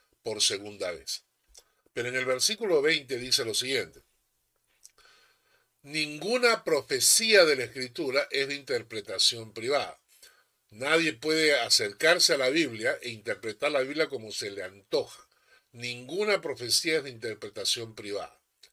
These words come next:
Y el versículo veintiuno nos dice, "Porque nunca la profecía fue traída por voluntad humana,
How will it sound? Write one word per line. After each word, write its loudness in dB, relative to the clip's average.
Y -6
el 0
versículo 4
veintiuno -2
nos -12
dice, -4
"Porque -8
nunca -8
la -6
profecía 0
fue -2
traída -2
por -2
voluntad -8
humana, -2